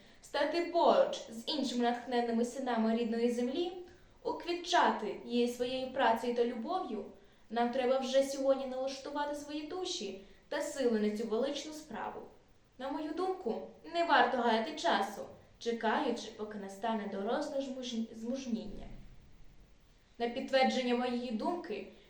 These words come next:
хочу процитувати слова відомого українського поета Василя Симоненка: «Тільки тим історія належить, хто сьогодні бореться і живе». Україна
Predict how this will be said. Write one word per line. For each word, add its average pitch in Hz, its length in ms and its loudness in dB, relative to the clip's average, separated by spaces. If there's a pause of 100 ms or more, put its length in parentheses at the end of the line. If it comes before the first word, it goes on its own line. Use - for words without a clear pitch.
хочу 262 340 0
процитувати 240 960 0
слова 240 460 2
відомого 403 460 4
українського 294 640 -2
поета 214 580 -2 (280)
Василя 226 440 -4
Симоненка: 277 600 -4 (880)
«Тільки 320 460 -2
тим 214 380 2 (260)
історія 226 580 4
належить, 220 720 4 (320)
хто 240 200 -2
сьогодні 220 640 0 (180)
бореться 214 540 2
і 214 120 4
живе». 220 360 -4 (1400)
Україна 277 680 -2